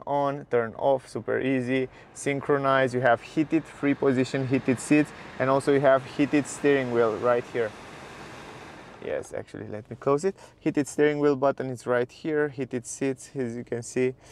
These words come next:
uh, pretty nice, pretty simple. Uh, I like also very nice the, the vents, the way they integrate it here in the dash.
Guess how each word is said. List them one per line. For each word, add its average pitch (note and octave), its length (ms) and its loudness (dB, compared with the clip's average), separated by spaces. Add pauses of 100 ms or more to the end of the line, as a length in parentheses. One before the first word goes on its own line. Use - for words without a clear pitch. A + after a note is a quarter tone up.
(260)
uh, A2 200 0
pretty F3 340 -6
nice, G#2+ 320 -4
pretty B2+ 380 -2
simple. F#2 480 -6 (360)
Uh, A#2+ 260 6
I C#3+ 180 4
like E3 180 4
also E3 240 2
very D3 240 2
nice C#3+ 240 0
the, B2 420 2
the A#2 100 -6
vents, C3 440 -2
the B2+ 140 0
way B2+ 180 4
they A#2+ 180 2
integrate A#2+ 440 0
it A#2+ 100 -2
here A2+ 240 -2
in G#2+ 160 -4
the F#2+ 80 -4
dash. C3+ 500 0